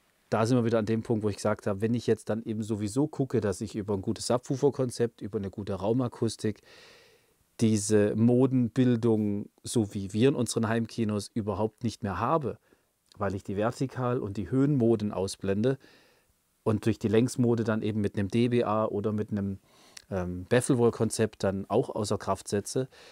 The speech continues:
dann ist es in der Praxis wesentlich sinnvoller, sich jetzt nicht sklavisch an irgendeinen Umrechnungsfaktor der Raumbreite zu halten, sondern dann kann man den Raum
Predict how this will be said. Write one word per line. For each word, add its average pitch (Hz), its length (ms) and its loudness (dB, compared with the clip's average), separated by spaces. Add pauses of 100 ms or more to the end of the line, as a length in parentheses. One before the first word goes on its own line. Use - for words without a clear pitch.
(200)
dann 131 220 2
ist 143 180 -4
es 131 120 0
in 117 120 2
der 107 120 0
Praxis 113 580 -2
wesentlich 120 440 2
sinnvoller, 135 560 2
sich 113 240 -4
jetzt 110 240 -2
nicht 131 300 -2
sklavisch 120 640 -2
an 113 140 -4
irgendeinen 120 400 -2
Umrechnungsfaktor 139 960 0
der 101 120 2
Raumbreite 101 580 -2
zu 95 200 -4
halten, 92 360 -2 (320)
sondern 104 240 0
dann 123 120 2
kann 131 160 0
man 131 120 2
den 110 140 0
Raum 120 400 0